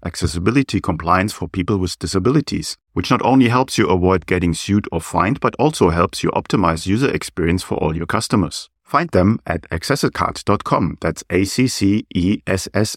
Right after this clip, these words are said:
I C R T dot com. And use the coupon code Coffee Break to get two hundred fifty dollars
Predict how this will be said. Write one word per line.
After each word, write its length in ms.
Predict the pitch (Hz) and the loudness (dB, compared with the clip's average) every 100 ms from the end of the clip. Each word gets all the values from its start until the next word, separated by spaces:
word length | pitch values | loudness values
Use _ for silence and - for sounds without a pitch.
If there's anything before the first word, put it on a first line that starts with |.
| - | -2
I 380 | 82 85 101 113 | 0 2 2 0
C 320 | - 110 127 - | -4 -4 -4 0
R 280 | 90 92 95 | 0 0 -4
T 300 | - 98 98 - | -4 -2 -2 -2
dot 240 | - 80 - | -2 -2 -2
com. 340 | 123 107 76 - _ | 0 0 -2 -8 _
And 180 | - 85 | -4 0
use 180 | 98 139 | 0 0
the 80 | - | 0
coupon 400 | 151 - 90 90 | -2 2 0 2
code 300 | 110 110 - | 2 0 0
Coffee 300 | 160 160 - | -2 0 0
Break 320 | - 87 - | 2 2 0
to 80 | - | -2
get 240 | 90 85 - | 0 -2 -6
two 240 | - 127 | 0 2
hundred 240 | 139 135 - | 4 2 2
fifty 420 | 127 - 127 123 | -2 0 0 0
dollars 480 | - 98 98 107 | 2 2 2 0